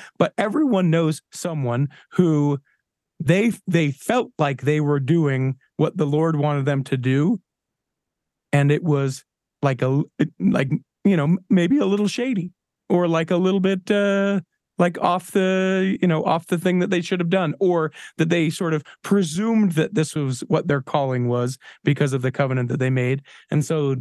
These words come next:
whatever it takes to be able to do these things. Again, I'm not saying that that's necessarily what happened, but when you hear about, um, things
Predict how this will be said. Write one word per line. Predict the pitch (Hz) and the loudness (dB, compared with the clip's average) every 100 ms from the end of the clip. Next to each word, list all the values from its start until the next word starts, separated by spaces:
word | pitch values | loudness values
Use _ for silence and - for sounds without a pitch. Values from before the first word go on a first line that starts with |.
| 156 | -6
whatever | - 143 143 196 208 | -2 0 2 2 0
it | 185 | 0
takes | - 170 | -4 -6
to | - | -4
be | 151 147 | 0 0
able | 143 135 | 0 -2
to | - | -4
do | 135 170 | 0 2
these | 175 131 117 | 2 0 -4
things. | 107 151 - - | -10 -12 -16 -4
Again, | 180 170 170 185 | 0 0 -2 -4
I'm | 190 | 0
not | 185 185 | 0 -2
saying | - 185 185 | -4 -4 -2
that | 156 | 0
that's | - - | -2 -4
necessarily | 156 - - 151 143 | -8 -8 -4 0 0
what | 135 123 | 0 0
happened, | 120 123 185 - - - - | -2 -2 -4 -4 -14 -20 0
but | 180 | 2
when | 170 | 2
you | 165 | 2
hear | 156 180 170 | 0 0 0
about, | 156 147 147 - _ _ _ _ - | 0 0 -2 -4 _ _ _ _ -4
um, | 120 117 117 | -2 0 -2
things | 151 156 143 139 - | -2 0 0 0 -4